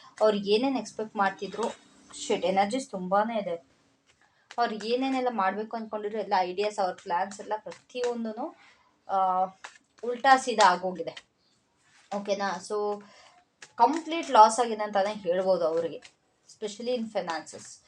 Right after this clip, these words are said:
ಆರ್ಡಿನರೀಸ್ ಯಾಕಿದೆ ಅವ್ರ ಎನರ್ಜೀಸ್? ಟೆಂಪರೆನ್ಸ್. So they are trying to balance out things. ನಾ ಹೇಳಿದೆ ನಿಮ್ಗೆ ಒಂದು ಹೊಸ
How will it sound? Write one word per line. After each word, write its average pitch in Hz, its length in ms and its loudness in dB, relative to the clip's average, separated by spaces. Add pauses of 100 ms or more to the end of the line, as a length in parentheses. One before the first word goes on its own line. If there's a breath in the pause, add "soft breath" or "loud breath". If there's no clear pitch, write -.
(400 soft breath)
ಆರ್ಡಿನರೀಸ್ 208 720 -8 (160)
ಯಾಕಿದೆ 180 420 -10 (1000)
ಅವ್ರ 175 120 -12
ಎನರ್ಜೀಸ್? - 680 -14
ಟೆಂಪರೆನ್ಸ್. 202 400 -12 (360 loud breath)
So 277 120 -8
they 262 140 2
are 247 120 -8
trying 214 320 2
to 277 140 -2
balance 208 480 2
out 220 160 -6
things. 190 300 -12
ನಾ 202 120 2
ಹೇಳಿದೆ 214 340 -2
ನಿಮ್ಗೆ 190 220 -4
ಒಂದು 185 180 0
ಹೊಸ 170 180 -4